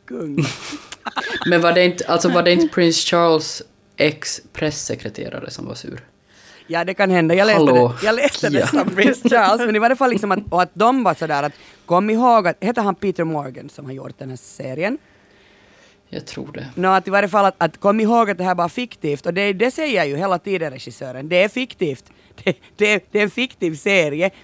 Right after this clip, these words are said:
Speaker 1: men han försöker hålla sig till sanningen. Men att liksom att kungahuset ska vara oroade för att folket, alltså jag och Biffen och Ellen, tar det här helt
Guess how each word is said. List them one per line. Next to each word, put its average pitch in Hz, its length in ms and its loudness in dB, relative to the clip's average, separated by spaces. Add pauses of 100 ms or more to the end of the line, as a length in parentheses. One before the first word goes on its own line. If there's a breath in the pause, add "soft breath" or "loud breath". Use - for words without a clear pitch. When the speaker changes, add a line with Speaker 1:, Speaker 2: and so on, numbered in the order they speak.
Speaker 1:
men 185 400 2 (140)
han 147 180 -6
försöker 156 340 -2
hålla 139 160 -10
sig 135 120 -14
till 139 100 -14
sanningen. 156 440 -4 (260 loud breath)
Men 165 140 -2
att 151 120 -2
liksom 156 240 -4
att 147 140 -6
kungahuset 151 600 0
ska - 120 -12
vara 143 200 -2
oroade 151 580 0
för 170 320 2
att 139 220 -8 (280 soft breath)
folket, 208 760 0
alltså 165 300 -4
jag 156 260 0
och 147 60 -6
Biffen 151 360 -8
och 156 60 -6
Ellen, 175 280 -4
tar 185 200 -4
det 151 80 -8
här 160 280 -6 (100)
helt 196 280 -4